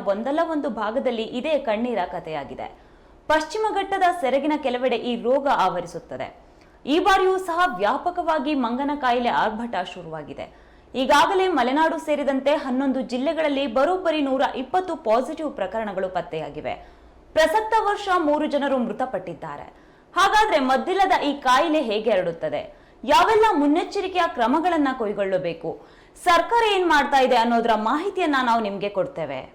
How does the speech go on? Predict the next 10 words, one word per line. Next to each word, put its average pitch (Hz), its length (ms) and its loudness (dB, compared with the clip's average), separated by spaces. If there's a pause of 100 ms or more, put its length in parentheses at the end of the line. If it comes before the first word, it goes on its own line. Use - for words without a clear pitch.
(120)
ಮಂಗನ 415 480 2
ಕಾಯಿಲೆ 247 300 4
ಅದು 247 220 2
ಎಲ್ಲಿ 294 240 2
ಬರ್ಬೋದು, 208 800 -2
ಅಲ್ಲೇ 370 360 4
ಯಾಕೆ, 214 400 0 (340)
ಹೇಗೆ 320 260 4
ಬಂತು 269 320 0
ಎಂದೆಲ್ಲ 254 360 2